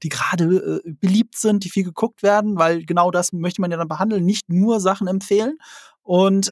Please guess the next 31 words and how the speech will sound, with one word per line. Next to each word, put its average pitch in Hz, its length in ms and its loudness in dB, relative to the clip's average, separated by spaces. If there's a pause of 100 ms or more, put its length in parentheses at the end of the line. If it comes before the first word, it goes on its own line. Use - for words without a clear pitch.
(120)
das - 220 0
war 220 120 2
etwas, 220 460 -2
ich, - 260 -12
ich 185 140 -8
hatte 233 420 0
Cyber 190 480 2
C 175 120 -4
D 196 80 -2
Projekt 190 320 -4
sei 175 100 0
Dank 180 320 0
etwas 220 320 -4
früher 220 380 0
Zugang 180 460 -2
zu 190 120 -4
dieser 180 180 -4
Anime-Serie, 160 720 -4 (460)
hab - 340 -2
davon 214 320 0
aber 185 280 0
auch 185 260 -2
nur 185 340 2
vier 196 260 0
Folgen 170 440 -2
geschafft, 165 400 -4
bevor 165 240 -2
sie 151 120 -4
wirklich 156 220 -8
ausgestrahlt 147 640 -8
wurde. 156 240 -2